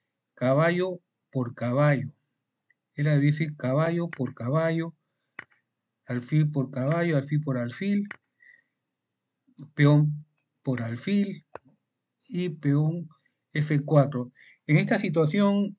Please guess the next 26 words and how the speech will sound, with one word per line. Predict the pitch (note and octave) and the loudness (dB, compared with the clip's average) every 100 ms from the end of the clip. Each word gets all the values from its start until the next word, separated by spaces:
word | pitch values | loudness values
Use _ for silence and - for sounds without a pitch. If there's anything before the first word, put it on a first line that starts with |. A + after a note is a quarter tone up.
| _ | _
Alekhine | C#3+ C#3+ C#3 F3 F3 | 2 2 2 0 0
se | D#3 | 2
hubiera | D3+ | 2
encontrado | E3 D3 C#3+ D#3 D#3 | 4 2 0 0 0
mucho | D#3 D3+ D#3 | 2 0 2
mejor. | D3 A#2 - A#2+ - _ _ _ _ _ _ _ _ _ _ - | 2 0 -2 -4 -6 _ _ _ _ _ _ _ _ _ _ -18
O | |
sea, | - B2+ | -8 -6
no | C3+ D3+ | -2 2
ha | F3+ | 4
debido | F3 F3 F#3 F#3 F#3 - - | 2 2 0 0 0 -4 -6
realizar | C#3 B2+ B2+ A#2+ E3 E3+ E3+ - _ _ _ | -2 0 -2 -2 0 0 -2 -12 _ _ _
esta | D3+ D3+ D3+ | -8 -4 -4
jugada | - C3 D3+ D3+ D3+ | -4 0 4 4 2
de | C#3+ - - _ _ _ _ | -2 -6 -14 _ _ _ _
caballo | - B2+ C#3 D3+ D3 | -2 4 6 8 8
F | D3 D3+ D3+ D3 | 6 4 2 -2
cinco. | - E3+ C#3 A2+ - _ _ _ _ _ _ _ | 0 2 4 2 -6 _ _ _ _ _ _ _
Seguimos. | - D#3+ E3 C3+ A2+ - - _ _ _ _ _ _ _ _ - _ _ _ _ _ _ | -4 0 2 0 0 -8 -18 _ _ _ _ _ _ _ _ -20 _ _ _ _ _ _
Inmediatamente | C#3+ C#3 D3+ D#3 D#3 E3 D#3 | 2 6 6 6 4 4 0
Capablanca | C#3+ C#3 C#3 D#3 D#3 | 0 2 2 2 0
jugó | D3+ C3+ E3+ - | -2 0 0 -4
alfil | - B2 A2+ - F#3 F3+ D3+ | -6 -4 -4 -6 -8 -6 0
por | C#3 | 0
caballo, | - B2 C#3+ F#3 F#3 F#3 F3+ | 0 -2 0 0 -2 -4 -4
peón | - C3+ D#3+ E3+ | -2 0 0 -4